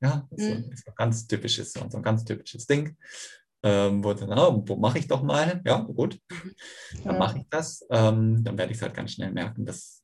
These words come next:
Speaker 1: dass es nicht, dass es nicht funktioniert oder nicht gut funktioniert oder
Speaker 3: Ja.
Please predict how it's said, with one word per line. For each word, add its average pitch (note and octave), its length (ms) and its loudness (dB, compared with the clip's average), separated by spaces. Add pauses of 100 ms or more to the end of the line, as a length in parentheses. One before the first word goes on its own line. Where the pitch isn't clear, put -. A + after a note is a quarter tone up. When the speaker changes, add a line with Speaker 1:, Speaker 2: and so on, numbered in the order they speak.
Speaker 1:
dass A2+ 160 -8
es A2+ 120 -10
nicht, F#2 360 -10 (440)
dass - 140 -8
es - 140 -8
nicht B2+ 220 2
funktioniert C#3 720 0
oder - 140 -10
nicht F#2 240 -8
gut B2 160 0
funktioniert C#3 680 -4
oder G#2+ 180 -4
Speaker 3:
Ja. C3+ 200 -6